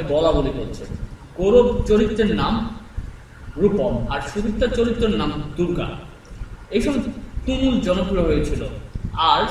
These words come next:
সেই ক্যারিয়ারের কয়েকটি serial যা এখনো মানুষের হৃদয়ে গেঁথে আছে। এই মুহূর্তে সুদীপ্তা প্রতিদান সিরিয়ালকে মাতিয়ে রেখেছেন, অন্যদিকে গৌরব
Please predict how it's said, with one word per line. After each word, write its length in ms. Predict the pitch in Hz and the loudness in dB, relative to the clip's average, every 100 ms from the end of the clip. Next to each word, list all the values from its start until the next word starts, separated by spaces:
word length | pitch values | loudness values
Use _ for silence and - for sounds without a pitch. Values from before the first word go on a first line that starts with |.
| - | -2
সেই 160 | 208 208 - - - - | 0 0 -2 -8 -4 6
ক্যারিয়ারের 580 | 214 - 247 208 196 - - | 8 8 6 4 4 0 -2
কয়েকটি 300 | 185 180 185 202 - | 0 0 -2 -6 -4
serial 480 | 214 226 208 165 202 277 - - - - 139 | 0 2 4 4 2 0 -4 -12 -12 -8 -2
যা 120 | 160 160 160 - - | 4 4 4 2 -2
এখনো 300 | 185 269 226 247 196 156 | -4 0 2 2 2 2
মানুষের 340 | 160 170 196 165 147 143 | 0 0 -2 -2 -4 -6
হৃদয়ে 380 | 143 196 202 190 - - - | -4 2 2 2 0 -2 -4
গেঁথে 220 | 160 156 127 | -2 -2 -4
আছে। 160 | - - - - - - - - - - - - - 180 | -6 -10 -14 -16 -14 -10 -10 -10 -10 -12 -14 -8 -2 4
এই 80 | 247 262 | 4 4
মুহূর্তে 380 | 285 - - 214 - - - - - - | 4 2 0 0 0 -6 -10 -10 -8 0
সুদীপ্তা 460 | 214 220 - - 165 160 | 4 4 2 -2 -2 0
প্রতিদান 420 | 196 208 247 240 226 220 | 4 4 4 4 2 2
সিরিয়ালকে 460 | 208 202 190 185 170 151 | 2 4 2 0 -2 -2
মাতিয়ে 300 | 143 147 147 143 | -4 -2 -2 -2
রেখেছেন, 340 | 143 123 - - - - - - - - - 170 | -4 -4 -6 -6 -6 -6 -8 -8 -12 -10 -4 2
অন্যদিকে 480 | 208 220 - 151 160 - - - - | 4 4 4 2 0 -2 -6 -10 -2
গৌরব 280 | 175 214 220 | 6 8 8